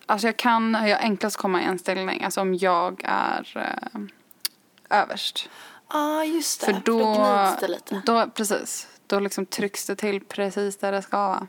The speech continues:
Speaker 2: Åh, jag hoppas att pappa inte ska, och mamma inte ska lyssna på det här.
Speaker 1: Alltså mina föräldrar kommer lyssna. Vi bara sk-, går vidare. Moving on.
Speaker 2: <laughs>
Speaker 1: Eh.
Speaker 2: Pappa, nu får du stänga av.
Speaker 1: Nej, men jag vet inte.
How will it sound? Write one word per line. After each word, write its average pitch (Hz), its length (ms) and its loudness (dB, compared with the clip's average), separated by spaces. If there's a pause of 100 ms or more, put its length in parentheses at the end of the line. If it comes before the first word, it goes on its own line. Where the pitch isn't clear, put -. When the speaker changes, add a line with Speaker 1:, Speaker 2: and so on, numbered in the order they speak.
(160)
Speaker 2:
Åh, 254 140 -4
jag 247 60 -4
hoppas 240 360 -10
att 220 120 -12
pappa - 400 -10
inte 240 160 -12
ska, - 160 -12
och 208 80 -12
mamma 202 360 -10
inte 196 140 -12
ska - 140 -12
lyssna 196 240 -12
på 196 60 -14
det 202 60 -4
här. 202 60 -4
Speaker 1:
Alltså 202 140 -6
mina 202 200 0
föräldrar 196 180 -6
kommer 190 260 -6
lyssna. - 380 -8 (140)
Vi 196 140 -8
bara 190 140 -6
sk-, - 280 -10
går 190 120 -8
vidare. 190 400 -4 (120)
Moving 269 340 6
on. 247 260 6
Speaker 2:
<laughs> - 60 -4 (800)
Speaker 1:
Eh. 208 340 6 (1600)
Speaker 2:
Pappa, 240 220 4
nu 233 140 4
får 392 120 2
du 381 60 6
stänga 330 380 6
av. 202 200 0 (840)
Speaker 1:
Nej, 226 160 6
men 240 60 6
jag 240 140 4
vet 285 100 6
inte. 220 500 4